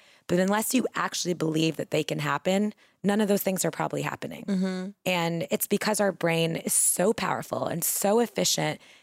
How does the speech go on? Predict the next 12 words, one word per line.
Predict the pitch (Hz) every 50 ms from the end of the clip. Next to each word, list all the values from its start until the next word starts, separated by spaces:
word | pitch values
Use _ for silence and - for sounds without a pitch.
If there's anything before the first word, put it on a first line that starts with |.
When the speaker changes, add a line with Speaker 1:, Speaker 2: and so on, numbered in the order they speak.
| _ _ _
Speaker 1:
It's | 196 202 190 - - - - - _
this | - 214 202 - - - - -
amazing | 208 220 214 208 202 208 214 - 202 190 180
anticipatory | 175 - - 185 - - 185 - - 185 170 165
organ, | 165 - 170 170 170 160 160 156 156 156 165
and | - - 190 175 170 180
it | - 202 208 - -
only | 180 196 196 202 208 214 214 208 202 202 175 - - _ _ _ _ _ _
sets | - - - 180 165 - -
forth | - - 170 175 175 -
to | - 170
put | - - 180 -